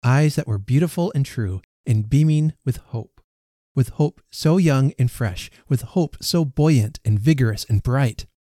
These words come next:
despite the twenty years of work and poverty in which they had looked, that they became a voice to Trotty Veck and said, I think we have some business here, a little. Trotty kissed the lips belonging to the eyes and squeezed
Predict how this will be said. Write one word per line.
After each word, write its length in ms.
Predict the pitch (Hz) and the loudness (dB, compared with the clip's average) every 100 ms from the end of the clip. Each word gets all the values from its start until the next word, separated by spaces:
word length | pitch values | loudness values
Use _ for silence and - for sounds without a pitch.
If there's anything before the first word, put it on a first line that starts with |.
| _ _ _ _ | _ _ _ _
despite 500 | - 117 - 156 135 | -2 -2 0 0 0
the 80 | - | -4
twenty 260 | - 147 143 | -2 0 2
years 300 | 127 120 107 | 2 0 0
of 200 | 107 107 | -4 -2
work 260 | 135 117 - | -2 -2 -4
and 140 | 110 | -8
poverty 440 | - 131 104 98 - | -2 -2 -2 -4 0
in 140 | 104 | 0
which 240 | 113 - | 0 -2
they 80 | - | -2
had 160 | 95 101 | 0 0
looked, 380 | 104 104 - - _ _ _ _ _ _ | -4 -6 -10 -20 _ _ _ _ _ _
that 160 | - 127 | -6 0
they 340 | 135 135 165 180 _ - | 4 4 2 -2 _ -6
became 400 | 123 135 135 156 | -2 2 2 2
a 60 | |
voice 400 | 107 120 131 - - | 0 0 0 -2 -10
to 100 | - | -6
Trotty 280 | 117 120 113 | -4 -2 -2
Veck 320 | 104 101 92 - | -2 -4 -6 -2
and 120 | 107 | -2
said, 400 | - 151 113 101 - _ _ _ | 0 0 0 -2 -10 _ _ _
I 60 | - | -4
think 240 | 240 254 | -2 0
we 80 | 196 | 0
have 260 | 165 190 - | 2 0 -2
some 160 | 185 | 0
business 340 | 175 262 123 - | 0 0 -2 -2
here, 280 | 95 98 - - | -6 -6 -12 -4
a 60 | 156 | 0
little. 440 | 196 240 101 - _ _ _ _ _ _ _ _ _ _ _ _ _ _ | 2 0 -4 -12 _ _ _ _ _ _ _ _ _ _ _ _ _ _
Trotty 320 | - 135 139 | -2 0 0
kissed 340 | - 185 - _ _ | 0 0 -2 _ _
the 80 | 127 | -2
lips 280 | 127 175 - | -2 -4 -6
belonging 480 | 123 117 123 131 | -4 -2 0 -2
to 80 | 127 | -2
the 140 | 127 - | -6 -8
eyes 280 | 98 95 | -8 -10
and 160 | - 101 | -10 -10
squeezed 600 | - 135 135 151 143 - | -10 -4 -2 -2 -4 -10